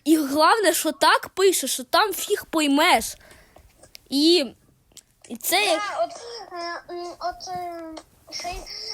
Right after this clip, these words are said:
Speaker 2: росіяни часто помічають у всяких ютуб-шорцах там, чи у друга на телефоні в Тіктоці, що, що росіяни весь час в тіктоках всяких там, чи ютубах, шорцах чи просто в Ютубі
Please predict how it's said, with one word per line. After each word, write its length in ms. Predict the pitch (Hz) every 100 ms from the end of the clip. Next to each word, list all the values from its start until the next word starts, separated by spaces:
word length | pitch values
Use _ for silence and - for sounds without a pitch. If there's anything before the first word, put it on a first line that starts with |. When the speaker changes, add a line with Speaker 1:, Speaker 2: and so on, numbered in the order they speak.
| - 330
Speaker 2:
росіяни 540 | 330 330 311 427 539 330
часто 280 | 349 381 392
помічають 1000 | 339 339 339 - 349 587 - - 381 381 -
у 40 |
всяких 380 | 285 320 311 269
ютуб-шорцах 840 | 311 311 311 - 320 508 622 523 -
там, 160 | 302 294 415 392 -
чи 80 | 330
у 80 | 320
друга 260 | 330 311
на 120 | 311 285
телефоні 500 | 311 311 294 311 294
в 80 |
Тіктоці, 500 | - - - 415 - -
що, 160 | 277 - 330 339 285 269 262
що 160 | 311
росіяни 520 | 285 294 294 285 370
весь 220 | 392 330 -
час 240 | 302 330 - 339 _ _ _ 311
в 100 | -
тіктоках 520 | 320 - - 339 - 554
всяких 420 | - 349 - -
там, 160 | 262 262 392 415 -
чи 60 | 311
ютубах, 600 | 302 277 381 587 480 311 -
шорцах 500 | 381 622 - 330 - _ _ _ - - -
чи 80 |
просто 360 | - 403 508 640
в 120 | 622
Ютубі 300 | 466 320 269